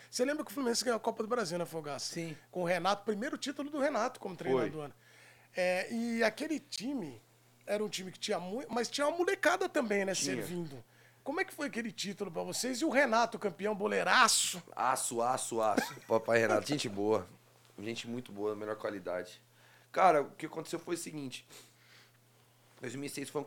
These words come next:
Speaker 3: um, um ano meio complicado pro Fluminense. E aí a gente conseguiu livrar com o P C Guzmão, era o treinador.
Speaker 1: É.
Speaker 3: Em dois mil e sete, o homem,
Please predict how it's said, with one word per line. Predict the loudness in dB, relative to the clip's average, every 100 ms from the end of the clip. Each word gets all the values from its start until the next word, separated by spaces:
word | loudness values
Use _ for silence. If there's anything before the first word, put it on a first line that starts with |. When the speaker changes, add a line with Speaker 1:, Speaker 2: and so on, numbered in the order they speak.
| -6
Speaker 3:
um, | -6 -4 -2
um |
ano | -2
meio | -2 -4 -4
complicado | -8 -10 -2 -2 -2
pro | -10
Fluminense. | -10 -8 -6 -8 -10 -14 -18 _ _ _ _ _ _ _ _ -12
E | -2
aí | 0 2 0 -2 -4 -6 -8 -6 -6 -8 -8 -10 -12 -20 -16
a |
gente | -14 -14
conseguiu | -14 -12 -8
livrar | -8 -4 -6
com | -6 -6 -6
o | -8
P | -12
C | -8 -8
Guzmão, | -8 -8 -6
era | -6
o |
treinador. | -8 -8 -8 -4 -6 -8 -18
Speaker 1:
É. | -20 _ _ _ _ -20 _ _ _ _
Speaker 3:
Em | -6
dois | -6 -6
mil | -10
e |
sete, | -4 -6 -4 -6
o |
homem, | -6 -8